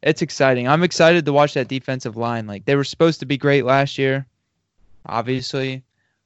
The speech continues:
best player on the team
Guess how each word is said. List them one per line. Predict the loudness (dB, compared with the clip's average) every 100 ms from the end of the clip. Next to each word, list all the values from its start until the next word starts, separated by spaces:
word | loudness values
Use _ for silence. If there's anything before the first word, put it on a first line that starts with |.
| _ -6
best | -6 -4
player | -2 2 2 -2 -6 _ _ _ _ _ _ -8
on | -4 -4
the |
team | -4 -4 -2 -4 -8